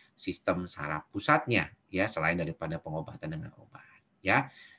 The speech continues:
Demikian sedikit kuliah yang bisa di, ya, bisa mudah-mudahan bisa membantu teman-teman memahami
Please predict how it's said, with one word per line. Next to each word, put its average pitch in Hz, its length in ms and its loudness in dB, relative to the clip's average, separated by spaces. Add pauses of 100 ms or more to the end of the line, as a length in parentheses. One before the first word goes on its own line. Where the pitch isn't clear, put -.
(140)
Demikian 135 480 8
sedikit 135 400 2
kuliah 139 640 10
yang 92 340 4
bisa 87 300 0
di, 85 720 -2
ya, 294 500 2
bisa 131 300 2
mudah-mudahan 127 560 4
bisa 120 160 2
membantu 101 480 2
teman-teman 98 400 0
memahami 92 720 -2